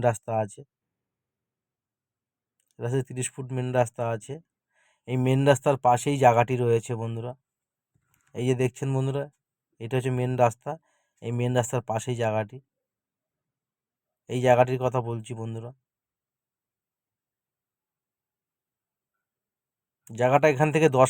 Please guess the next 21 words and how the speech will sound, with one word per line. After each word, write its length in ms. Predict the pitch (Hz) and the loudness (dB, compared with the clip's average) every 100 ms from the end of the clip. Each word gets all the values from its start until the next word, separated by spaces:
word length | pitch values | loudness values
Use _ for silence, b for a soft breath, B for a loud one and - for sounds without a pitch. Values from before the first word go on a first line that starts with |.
| - | 2
কাঠা 180 | 139 143 | 2 6
জায়গা 240 | 123 127 123 | 8 6 4
বিক্রি 280 | 120 - 123 | -2 -4 -2
হবে 140 | 117 117 | 0 -2
বন্ধুরা। 300 | 113 113 117 131 _ _ _ _ _ _ _ _ _ _ _ _ _ _ _ | -4 -10 -12 -14 _ _ _ _ _ _ _ _ _ _ _ _ _ _ _
কেউ 160 | - 131 131 | -10 -8 -4
যদি 120 | 139 131 | -4 -2
বিল্ডার্সের 400 | 143 147 139 139 | 2 2 2 -2
জন্য 160 | 151 151 147 | 0 2 2
নিতে 180 | 143 156 135 - - - | 2 0 -4 -12 -20 -4
চান, 200 | 139 139 139 | 2 2 2
নিতে 200 | 135 - 127 | -4 -2 2
পারেন, 240 | 127 127 135 _ _ _ _ _ _ - | 2 2 -10 _ _ _ _ _ _ -16
বিল্ডার্সও 460 | 113 127 127 123 127 123 | -8 -4 -2 -2 -4 -12
করতে 220 | - 123 | -10 -4
পারেন, 220 | 120 120 123 127 _ _ _ _ _ _ _ _ _ _ _ _ _ _ _ _ _ | -2 -4 -6 -16 _ _ _ _ _ _ _ _ _ _ _ _ _ _ _ _ _
দোকান 380 | 117 127 127 135 135 - | -6 -4 0 0 0 -4
প্লাস 260 | 135 135 131 123 | 2 2 4 4
বাড়িও 240 | 123 139 131 | 4 2 -2
করতে 220 | 135 - 123 | -6 -4 0
পারেন। 220 | 120 113 | 0 -2